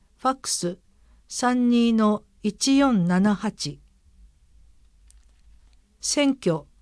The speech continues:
三内運動で明るい選挙。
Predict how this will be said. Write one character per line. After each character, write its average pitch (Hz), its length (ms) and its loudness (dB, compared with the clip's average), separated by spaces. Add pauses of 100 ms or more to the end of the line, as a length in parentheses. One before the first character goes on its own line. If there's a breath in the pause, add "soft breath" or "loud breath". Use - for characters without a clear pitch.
(1000)
三 277 360 0
内 277 260 2
運 277 240 4
動 196 240 2
で 180 340 0
明 240 280 0
る 247 120 2
い 240 100 2
選 226 380 0
挙。 139 200 -8